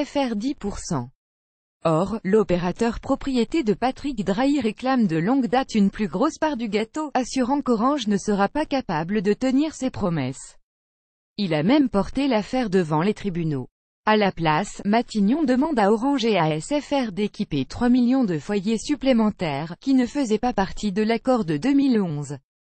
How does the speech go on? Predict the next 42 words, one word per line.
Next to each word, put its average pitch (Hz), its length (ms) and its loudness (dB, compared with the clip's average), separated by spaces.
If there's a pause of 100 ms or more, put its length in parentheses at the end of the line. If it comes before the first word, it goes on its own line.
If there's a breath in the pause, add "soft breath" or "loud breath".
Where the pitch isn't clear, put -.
(400)
Le 185 140 6
gouvernement 254 720 4
va 175 180 0
tenter 262 380 -2
de 185 140 0
faire 247 280 -2
des 170 280 -2
économies 220 580 2
dans 202 160 2
les 208 140 4
petites 294 400 -2
communes 180 400 2
et 139 100 -2
les 139 140 -4
campagnes, 190 680 0
qui 214 160 2
représentent 247 600 0
quarante 226 440 0
pour - 220 -4
cent 240 200 2
de 196 100 4
la 139 160 0
population 277 720 0
française, 180 720 -2
et 233 160 0
où 214 100 0
l'État 202 440 0
a 202 100 2
engagé 214 480 2
trois - 240 0
virgule 165 500 -2
trois 262 200 -2
milliards 285 440 2
d'euros 175 360 0
d'argent 208 440 2
public 185 480 -4
pour 170 200 -6
financer 269 500 4
une 208 220 2
partie 247 400 -2
des 190 240 2
infrastructures. 170 1000 -4